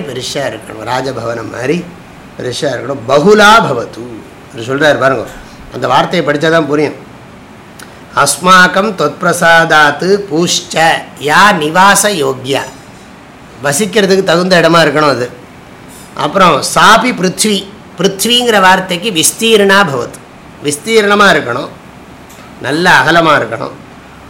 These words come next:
உர்வி சர்வஸ்ய நிஷ்பாதன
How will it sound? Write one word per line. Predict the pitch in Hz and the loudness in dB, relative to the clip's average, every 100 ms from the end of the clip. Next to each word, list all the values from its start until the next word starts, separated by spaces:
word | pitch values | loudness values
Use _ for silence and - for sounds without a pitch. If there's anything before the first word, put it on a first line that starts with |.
| - - 185 | -16 -2 2
உர்வி | 233 214 214 202 160 - - - - - - - - | 2 2 0 -2 -6 -14 -20 -20 -20 -20 -16 -6 0
சர்வஸ்ய | 170 202 226 202 - 233 185 | 2 4 4 2 0 0 0
நிஷ்பாதன | 165 - - 208 208 202 | -2 -2 2 4 4 2